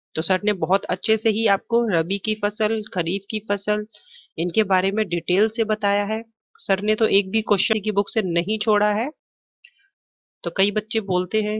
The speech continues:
कि सर इतना डीप में क्यों पढ़ा रहे हैं, बुक से बाहर तो नहीं पढ़ाया है सर ने, बुक के अंदर का ही पढ़ाया है।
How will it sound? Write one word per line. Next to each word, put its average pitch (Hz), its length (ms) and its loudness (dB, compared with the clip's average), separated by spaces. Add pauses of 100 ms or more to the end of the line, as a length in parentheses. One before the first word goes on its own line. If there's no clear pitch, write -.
(120)
कि 180 180 -4
सर 196 200 0
इतना 214 260 0
डीप 180 280 -2
में 208 100 0
क्यों 208 180 0
पढ़ा 202 260 2
रहे 214 200 -2
हैं, 214 160 -2
बुक 190 220 -2
से 247 140 0
बाहर 190 320 2
तो - 140 0
नहीं 196 240 0
पढ़ाया 180 360 2
है 185 160 -4
सर 190 160 -6
ने, 208 140 -6
बुक 196 240 -6 (220)
के 220 100 -4
अंदर 185 340 0
का 196 180 0
ही 220 200 -2
पढ़ाया 170 460 0
है। 147 180 -12